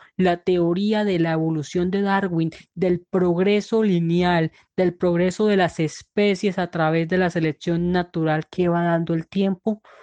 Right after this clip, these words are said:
pueda retroceder de la manera exponencial como la va a hacer Europa y como va a sufrir todo el mundo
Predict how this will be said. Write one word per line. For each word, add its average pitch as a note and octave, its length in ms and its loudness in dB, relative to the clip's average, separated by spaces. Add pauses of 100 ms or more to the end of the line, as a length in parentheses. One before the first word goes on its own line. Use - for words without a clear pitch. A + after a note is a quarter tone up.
(180)
pueda F#3 340 2
retroceder E3 1000 -2 (400)
de F3+ 100 2
la D#3+ 140 0
manera D#3 340 0
exponencial D#3 760 -4 (280)
como D#3+ 360 0
la D3 160 0
va C#3+ 120 2
a C#3+ 40 -2
hacer D#3+ 200 -2
Europa E3 480 -2 (240)
y F#3 100 -4
como D3+ 360 -2
va C#3+ 180 2
a C#3 100 -6 (260)
sufrir E3+ 640 -2 (240)
todo F3+ 240 2
el F3 100 2
mundo E3+ 360 0